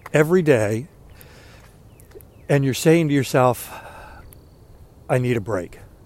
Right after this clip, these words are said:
or, "I need to stop." But you keep grinding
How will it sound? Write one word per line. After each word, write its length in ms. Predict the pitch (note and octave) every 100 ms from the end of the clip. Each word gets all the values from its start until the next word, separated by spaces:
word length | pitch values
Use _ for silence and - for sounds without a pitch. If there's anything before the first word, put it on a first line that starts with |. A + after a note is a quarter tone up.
| - - - - - -
or, 380 | D3 C#3 B2+ A#2+ - - - - - - - - _ _ - -
"I 160 | C#3+ C3+
need 200 | B2 G2+
to 60 |
stop." 380 | G2+ - G2 E2+ - - - - - - - -
But 140 | E3 D3
you 80 |
keep 240 | D3 G3 F#3 C#3+
grinding 1120 | A#2 A#2 A#2+ D3 D#3+ D3+ C#3+ C#3 C#3 C#3 A#2+